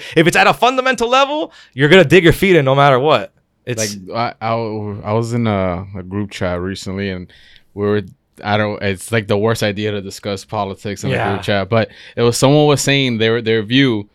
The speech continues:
Speaker 2: but then they were trying to denounce the other person's view, which is whatever, like, that's happening. But the h-, craziest part to me was that he said, he said something like, "Oh, uh, yeah, 'cause I, I, just 'cause, uh, this person does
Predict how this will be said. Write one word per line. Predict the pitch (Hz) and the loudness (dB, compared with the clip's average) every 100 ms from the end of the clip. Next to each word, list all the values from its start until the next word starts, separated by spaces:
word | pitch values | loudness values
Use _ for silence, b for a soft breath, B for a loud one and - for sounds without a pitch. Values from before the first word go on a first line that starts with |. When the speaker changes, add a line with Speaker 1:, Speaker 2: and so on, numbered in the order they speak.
| _ _ _ _ _ - | _ _ _ _ _ -6
Speaker 2:
but | 98 | -2
then | 110 110 | 0 2
they | 110 | 2
were | 110 | 0
trying | 117 113 | -2 -2
to | 117 | -2
denounce | 107 107 113 117 113 | -4 -4 -2 -4 -6
the | 120 | -6
other | 127 123 | -4 -4
person's | - 117 110 110 104 | -6 -8 -6 -8 -8
view, | 117 120 101 | -6 -6 -6
which | 95 101 117 | -6 -6 -6
is | 101 | -4
whatever, | 107 147 135 98 95 | -2 0 0 -2 -4
like, | 92 92 _ 92 | -8 -12 _ -10
that's | 101 101 - | -8 -8 -4
happening. | 113 104 101 90 90 98 | -2 0 -2 -8 -12 -6
But | 107 101 _ _ | -6 -6 _ _
the | 113 104 | -10 -10
h-, | 107 | -12
craziest | - 131 139 127 123 - | -2 2 2 2 -2 0
part | 139 143 | 0 0
to | 123 | -4
me | 113 | -4
was | 110 104 | -4 -2
that | 104 | -2
he | 110 107 | -2 -4
said, | 120 110 98 - b b b b b _ | 0 0 -2 -10 b b b b b _
he | 120 | -10
said | - 123 | -4 -2
something | 135 127 120 | -2 -2 -4
like, | 104 - | -6 -4
"Oh, | 123 120 104 98 | -2 0 0 -2
uh, | 98 98 | -2 -4
yeah, | 95 113 117 101 | -2 0 0 0
'cause | - 104 95 | -4 -10 -8
I, | 95 - - | -14 -16 -16
I, | 101 _ _ | -16 _ _
just | - 107 - | -16 -16 -6
'cause, | 120 104 | -4 -2
uh, | 110 101 98 95 98 | -2 -2 -2 -4 -8
this | 107 - | -10 -8
person | 120 110 120 107 101 95 | -4 -4 -4 -8 -8 -6
does | 104 | -8